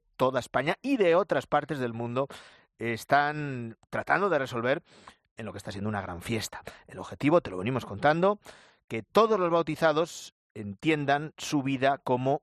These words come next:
vocación y sembrar la idea de que cada vocación es igual de importante, no solo las llamadas al sacerdocio o a la vida consagrada. De hecho, el Papa Francisco ha insistido en muchas ocasiones en la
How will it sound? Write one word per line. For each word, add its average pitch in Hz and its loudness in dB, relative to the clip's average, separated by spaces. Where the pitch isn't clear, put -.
vocación 120 0
y 131 -4
sembrar 104 -4
la 117 0
idea 110 2
de 135 2
que 117 -10
cada 95 -6
vocación 117 -2
es 107 -6
igual 98 -2
de 95 -8
importante, 123 0
no 156 4
solo 151 2
las 101 -10
llamadas 107 -4
al 104 -4
sacerdocio 110 -4
o 107 2
a 107 2
la 101 0
vida 113 0
consagrada. 98 -6
De 131 2
hecho, 165 4
el 160 0
Papa 175 4
Francisco 147 0
ha 113 -10
insistido 110 -4
en 101 -4
muchas 117 -6
ocasiones 110 -4
en 113 -2
la 120 2